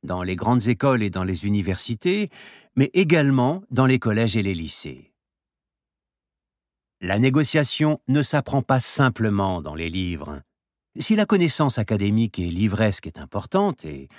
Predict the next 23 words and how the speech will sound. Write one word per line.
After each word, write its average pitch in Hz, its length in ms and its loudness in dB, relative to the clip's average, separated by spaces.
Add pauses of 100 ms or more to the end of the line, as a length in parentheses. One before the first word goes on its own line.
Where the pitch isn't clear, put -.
(260)
nous 71 220 -12
espérons 95 380 -2
que - 100 -12
cet - 240 -8
ouvrage 98 320 -2
participera - 580 -4
à 71 40 -10
la 78 120 -6
vôtre, 139 400 -4 (640)
la 165 140 4
négociation 202 540 2
est - 120 -2
un 175 60 2
métier 165 320 0
opérationnel 131 800 2
qui 123 140 -4
s'apprend 120 600 0 (360)
et 139 80 4
se - 160 0
perfectionne 107 880 -2
dans 95 100 0
la 92 140 -2
pratique - 680 -6